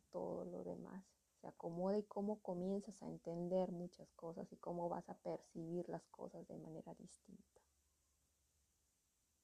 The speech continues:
Solamente observa, obsérvalo. No se puede vivir en paz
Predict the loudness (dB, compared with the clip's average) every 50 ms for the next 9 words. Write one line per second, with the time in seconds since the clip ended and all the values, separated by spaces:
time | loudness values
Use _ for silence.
0 | _ _ _ _ _ _ _ _ _ -20 -20 _ _ _ _ _ _ _ _ _
1 | _ _ _ _ _ _ _ -20 -16 -6 0 2 4 4 6 6 6 4 4 2
2 | 0 -2 0 2 2 2 2 2 -2 -6 -12 _ _ _ _ _ _ _ _ _
3 | _ _ _ _ _ _ _ _ _ _ _ _ _ _ _ _ _ _ -6 -6
4 | -6 -4 0 0 2 2 2 -2 -4 -6 -10 _ _ _ _ _ -4 -2 -2 -2
5 | -2 -4 -6 0 6 8 10 10 10 8 6 4 2 0 -2 -2 -2 -4 -6 -8
6 | -8 -8 -8